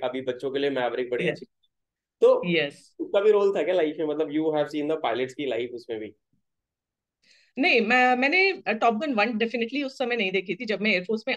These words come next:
Speaker 2: आ गई थी, मैंने उसके बाद देखी। क्योंकि, uh, till the school,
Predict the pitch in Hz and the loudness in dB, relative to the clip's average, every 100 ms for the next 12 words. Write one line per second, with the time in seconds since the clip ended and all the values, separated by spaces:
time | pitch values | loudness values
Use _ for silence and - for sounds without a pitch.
0 | 180 196 247 294 269 294 - - 220 175 | -2 -2 -2 -4 -6 -6 -10 -6 -2 0
1 | 185 190 185 - 147 _ _ _ _ _ | 0 0 -4 -6 -16 _ _ _ _ _
2 | _ _ _ _ _ _ _ 285 240 330 | _ _ _ _ _ _ _ -8 -2 2
3 | 359 - 214 233 226 226 285 277 339 - | 2 2 0 2 2 -2 -4 -4 -6 -6
4 | 269 | -6